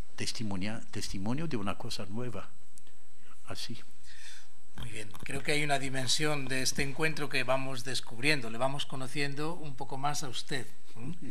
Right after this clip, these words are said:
Speaker 2: Y ciertamente, pues, eh, nos agrada saber, porque en el conocimiento también se hace el cariño, ¿verdad? Las
Speaker 1: Sí,
Speaker 2: mutuas relaciones
Speaker 1: sí, sí.
Speaker 2: que ahora están trabajando
Speaker 1: Ujú.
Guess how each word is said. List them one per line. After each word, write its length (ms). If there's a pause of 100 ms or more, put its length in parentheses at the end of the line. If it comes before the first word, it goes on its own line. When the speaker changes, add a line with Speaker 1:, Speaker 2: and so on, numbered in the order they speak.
(1300)
Speaker 2:
Y 640
ciertamente, 640
pues, 420
eh, 260
nos 200
agrada 400
saber, 420
porque 420 (200)
en 100
el 100
conocimiento 680
también 340
se 140
hace 160
el 80
cariño, 480
¿verdad? 240
Las 140
Speaker 1:
Sí, 60
Speaker 2:
mutuas 300
relaciones 600
Speaker 1:
sí, 180
sí. 60
Speaker 2:
que 180
ahora 240
están 280
trabajando 680
Speaker 1:
Ujú. 80